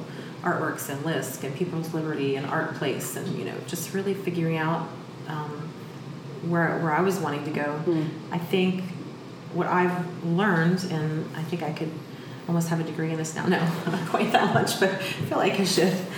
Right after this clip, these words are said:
Speaker 1: Um, for placemaking or, or any, you know, place that's looking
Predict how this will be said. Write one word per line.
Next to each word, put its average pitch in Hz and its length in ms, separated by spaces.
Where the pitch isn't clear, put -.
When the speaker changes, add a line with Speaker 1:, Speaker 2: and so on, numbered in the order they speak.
Speaker 1:
Um, 202 380
for 254 100
placemaking 269 1200
or, 196 320
or 190 140
any, 233 440
you 185 80
know, 160 400
place 185 460
that's 165 200
looking 170 640